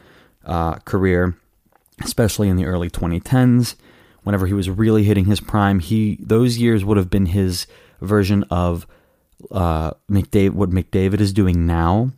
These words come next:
and how McDavid's hitting, like, a hundred and fifty, whatever. That season, the Winter Classic season and subsequent year, Crosby was on pace to have some record-setting years.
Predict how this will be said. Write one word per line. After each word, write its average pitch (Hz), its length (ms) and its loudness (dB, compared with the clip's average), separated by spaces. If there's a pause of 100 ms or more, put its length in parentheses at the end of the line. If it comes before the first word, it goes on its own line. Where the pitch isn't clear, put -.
(120)
and 87 120 -2
how 95 80 0
McDavid's 90 480 -2
hitting, 90 240 -2
like, 82 160 -4
a - 60 -12
hundred 85 420 -2
and 82 120 -2
fifty, 85 400 -10
whatever. 87 440 -2 (1200)
That 110 320 0
season, 120 400 4
the 107 80 4
Winter 107 180 4
Classic 98 460 0
season 95 640 0
and 90 340 -2
subsequent 92 540 -2
year, 87 320 -2 (760)
Crosby 120 440 2
was 113 160 2
on 104 200 2
pace 87 480 -2 (120)
to - 80 -4
have 90 260 -2
some 90 320 -2
record-setting 90 640 0
years. 78 380 -8